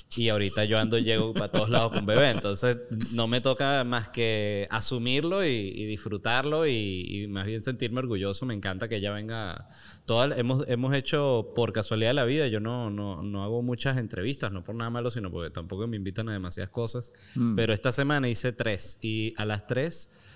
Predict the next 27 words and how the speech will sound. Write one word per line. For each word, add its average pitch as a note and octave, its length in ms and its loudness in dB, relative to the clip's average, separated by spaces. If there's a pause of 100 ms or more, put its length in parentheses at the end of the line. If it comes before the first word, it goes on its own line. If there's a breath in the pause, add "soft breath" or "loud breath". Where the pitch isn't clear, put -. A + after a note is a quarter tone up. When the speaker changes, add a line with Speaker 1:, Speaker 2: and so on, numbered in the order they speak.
Speaker 1:
fue G2 920 0
Lee G#2+ 200 2
con A2 200 -2
nosotros G#2+ 500 -2
y F#2 160 -2
se F#2 120 -4
portó E2+ 300 -8
súper F2+ 300 -6
bien G#2 480 -4
y F2 380 -8
tranquila. F#2+ 580 -4
A - 20 -4
mí G2 80 -2
me A#2+ 120 -2
encanta, G2 440 -4
me E2+ 120 -6
siento F#2+ 300 -4
como, F#2+ 440 -6
me, G2+ 220 -4
me, G#2 180 -6
me, A2 180 0
me B2 140 -2
gusta B2 260 -4
estar F2+ 220 -8
cerca G2 280 -8
de E2+ 100 -6
ella. - 140 -16